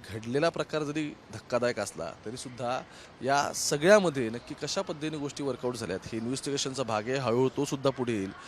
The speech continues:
पण स्वारगेटसारख्या इतक्या वर्दळ असलेल्या ठिकाणी सीसीटीव्हीजच्या under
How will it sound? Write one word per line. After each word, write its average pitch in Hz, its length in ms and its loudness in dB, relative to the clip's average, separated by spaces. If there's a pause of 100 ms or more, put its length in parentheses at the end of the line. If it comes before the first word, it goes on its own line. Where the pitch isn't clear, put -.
(300)
पण 95 320 -4
स्वारगेटसारख्या 127 1080 0
इतक्या 165 500 8
वर्दळ 143 460 8
असलेल्या 180 380 6
ठिकाणी 135 380 -4 (400)
सीसीटीव्हीजच्या 233 1400 6
under 202 360 12